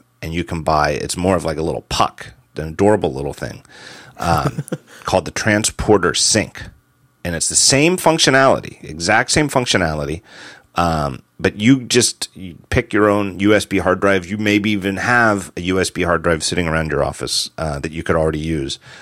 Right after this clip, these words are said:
You can save twenty bucks on one of those 'cause they cost a lot less. It's, forget about percentages. Just save twenty bucks. Use this code, T T S twenty. All orders using those two codes, T T S ten, T T S twenty, get free shipping.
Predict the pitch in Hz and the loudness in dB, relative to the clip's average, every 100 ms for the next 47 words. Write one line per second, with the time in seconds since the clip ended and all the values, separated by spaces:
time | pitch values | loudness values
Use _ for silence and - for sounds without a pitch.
0 | - - - - - 101 87 92 82 - | -20 -20 -18 -4 -4 -2 0 0 0 -2
1 | 123 139 143 113 - - - - - 80 | 2 4 4 2 0 -4 -6 -6 -8 -6
2 | 85 87 90 82 - - - - _ - | -2 0 4 2 0 -6 -10 -12 _ -8
3 | 80 73 - 95 78 65 - - - - | -6 0 2 2 2 -4 -8 -8 -10 -10
4 | - - _ - - 87 69 - - - | -8 -10 _ -10 -4 -2 -2 -6 -4 -4
5 | 76 71 - - 80 - 98 101 - 85 | -4 -8 -10 -8 -4 0 2 2 0 -2
6 | 69 - - - - - 92 90 95 117 | -2 -6 -6 -10 -10 -6 -4 -2 2 2
7 | - - 107 - - 98 - 92 82 76 | 0 -8 -12 -12 -6 -4 -2 0 0 0
8 | - - _ _ - - 110 67 _ _ | -4 -6 _ _ -8 0 0 -2 _ _
9 | _ _ _ _ _ _ _ _ _ _ | _ _ _ _ _ _ _ _ _ _
10 | - 104 151 175 120 85 85 98 95 98 | 4 6 8 8 6 4 -2 -2 -2 0
11 | 92 - 101 - 82 58 - - 110 - | 0 0 -2 0 0 2 -2 -4 -4 2
12 | 110 107 - 95 85 - 90 - 87 - | 2 2 0 0 0 -4 -6 0 0 0
13 | - 85 76 76 - - - - 85 - | -2 -2 -2 -6 -12 -20 -16 -4 -4 -4
14 | - 95 95 - 78 - - | -4 0 0 0 -2 -4 -14